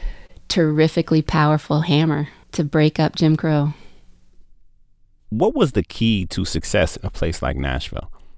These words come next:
Speaker 1: Yeah, it's fascinating. I mean, for me, it seems like these workshops getting started early before February first, nineteen sixty are pivotal.
Speaker 2: And what's February first, nineteen sixty?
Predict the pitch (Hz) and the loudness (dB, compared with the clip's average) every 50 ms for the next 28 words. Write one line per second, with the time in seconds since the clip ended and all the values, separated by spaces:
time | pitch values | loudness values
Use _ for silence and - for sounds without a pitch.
0 | - - - - - - - - 175 160 151 143 - 202 208 - - - - - | -18 -18 -16 -16 -18 -14 -6 -2 0 0 2 2 0 0 -2 -2 -6 -16 -20 -8
1 | - - 165 165 160 - 151 151 143 143 143 143 147 - - - 180 180 175 - | -2 0 0 0 0 0 0 0 0 0 -2 -2 -4 -2 0 2 2 2 2 2
2 | 185 175 180 190 214 233 220 165 - - 185 175 165 165 160 156 165 165 160 160 | 2 2 4 4 4 4 4 2 2 2 2 2 2 2 2 2 0 2 2 2
3 | 160 170 170 - - - 165 151 - - - - 170 156 156 156 - - 170 147 | 2 2 2 0 -2 -2 -2 -2 -4 -4 -4 -2 0 0 0 -2 -2 -2 -2 -2
4 | 147 147 - - - 151 151 156 160 175 196 214 202 160 156 147 - - - - | -2 -2 -4 -4 -4 -2 0 0 0 0 0 0 0 0 0 -2 -2 -4 0 2
5 | 180 170 165 165 160 156 156 - - 160 156 151 151 156 147 147 - - 160 151 | 4 4 6 6 4 4 2 0 0 -2 0 0 0 -2 -2 -4 -4 -4 -6 -4
6 | 147 - 160 147 143 151 - 151 147 147 - - 147 - - - 156 - 156 - | -4 -2 -2 -4 -4 -4 -4 -4 -4 -4 -6 -8 -8 -8 -8 -8 -8 -6 -6 -6
7 | - - - - - - 208 - - - - 180 - _ _ _ - - - 104 | -8 -10 -8 -6 -6 -6 -4 -6 -6 -6 -8 -8 -10 _ _ _ -6 -2 0 2
8 | 101 98 - - - 95 92 90 90 90 90 87 - - 85 80 - 87 82 82 | 2 0 2 2 2 2 4 4 2 2 2 2 2 0 -2 -2 -2 -2 -4 -4
9 | 82 - 80 - 85 85 - - 87 | -4 -6 -6 -8 -8 -10 -12 -12 -14